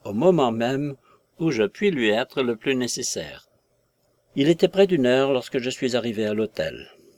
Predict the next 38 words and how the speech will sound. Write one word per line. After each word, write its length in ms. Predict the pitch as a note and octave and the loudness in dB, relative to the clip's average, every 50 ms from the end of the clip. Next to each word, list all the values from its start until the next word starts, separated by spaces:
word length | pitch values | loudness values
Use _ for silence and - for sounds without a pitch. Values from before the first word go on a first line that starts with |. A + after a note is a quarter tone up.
| _ _ _ _ _ _ _ | _ _ _ _ _ _ _
Tout 120 | - E3 D#3+ | -2 0 4
malade 360 | C3+ C3 A#2 A#2+ A#2+ A#2 - | 4 4 4 4 0 -2 -4
que 140 | - G#2+ F#2+ | -4 -6 -6
j'étais, 480 | G2 G#2 G2+ - - C#3 D#3+ F3+ - _ _ _ _ _ _ _ _ _ | -6 -8 -6 -2 -2 -2 -2 -2 -6 _ _ _ _ _ _ _ _ _
cette 300 | - - - F#2 - - | -16 -12 -10 -10 -8 -8
visite 480 | G#2+ G2+ A2+ A#2 G#2+ D3+ D3+ C#3+ - - | -8 -6 -6 -4 -4 -2 -4 -4 -4 -4
n'a 160 | G2+ G2 G3 | -2 -2 -2
pas 160 | - - D#3 | 0 0 2
laissé 380 | D3 C3+ B2+ B2+ - - C3+ C3+ | 2 2 0 -2 -2 -2 -2 -2
que 120 | - - | -2 -2
de 120 | G2+ G#2 G2+ | -2 -2 -2
m'amuser 500 | G#2 G#2+ A2 A2+ A2 G#2 G2+ G2 G2+ F2+ | -2 0 0 -2 -2 -4 -2 -2 -2 -2
beaucoup, 480 | E2+ F2+ B2+ C3+ _ - G2+ G2+ B2 D#3+ _ _ _ _ _ _ _ _ - | -2 -4 -6 -6 _ -8 -10 -10 -10 -10 _ _ _ _ _ _ _ _ -8
grâce 320 | - - D#3+ F#3+ - - | -2 -2 -2 0 0 -2
à 60 | A#2 | -2
la 80 | G#2+ F#2+ | -2 -4
présence 500 | - - A2 G2+ A2+ A2+ A#2 B2 A#2 - | -4 -6 -8 -6 -4 -4 -4 -4 -6 -6
de 80 | - | -8
Gabriel 540 | G2 F#2 G#2 G#2 G#2+ G#2 G#2 G2+ G2 F#2+ G2 | -6 -4 -6 -6 -4 -4 -4 -4 -4 -4 -6
Betteridge. 680 | F2 F#2 G#2 - - - - - - _ - - - - - - _ _ _ _ _ _ _ _ _ _ _ _ _ _ _ _ _ _ _ _ _ _ _ _ _ _ _ _ - | -6 -6 -6 -6 -8 -12 -16 -16 -16 _ -12 -12 -12 -12 -16 -20 _ _ _ _ _ _ _ _ _ _ _ _ _ _ _ _ _ _ _ _ _ _ _ _ _ _ _ _ 0
Il 120 | B2+ C3 | 2 2
était 220 | D#3 E3+ - G3+ F#3+ | 2 4 4 4 4
dans 100 | F3 D3+ | 4 4
la 140 | C3 A#2+ B2 | 2 2 2
pièce 400 | - - F3 E3+ E3+ E3 - - | 0 0 0 0 0 0 -4 -2
lorsque 380 | G#2+ B2+ C#3 - - - D3 | -2 -2 -2 -2 -2 -2 -2
j'y 160 | C3+ C3+ C3+ | -2 -2 -4
suis 220 | A#2+ - D3 C3+ C3 | -2 -2 -2 0 0
entré. 460 | C3 B2 A#2 - - F#2 E2 - - _ _ _ _ _ _ _ _ _ _ _ _ _ _ _ _ _ - | 0 -2 -2 -6 -8 -10 -10 -12 -16 _ _ _ _ _ _ _ _ _ _ _ _ _ _ _ _ _ -8
Pendant 200 | - A2 A2+ B2 | -6 -4 -4 -4
que 140 | A#2 - C3+ | -2 -2 -2
je 120 | A2+ A#2+ A2+ | -2 -2 -2
faisais 300 | - - A#2+ A2+ A#2+ A2 | -2 -2 -2 -2 0 0
quelques 340 | - A2+ G2+ - A#2 G#2 | 0 -2 -2 -2 -4 -2
questions 380 | - - A2+ - - - A#2+ G#2+ | -2 -4 -6 -6 -4 -4 -2 -2
à 60 | F#2+ | -2
monsieur 240 | F#2 F#2+ F2+ - F#2+ | -4 -6 -8 -8 -10
Blake, 500 | D#2+ E2+ A2+ C3+ D#3 E3+ - - - | -6 -2 0 0 0 -2 -4 -12 -20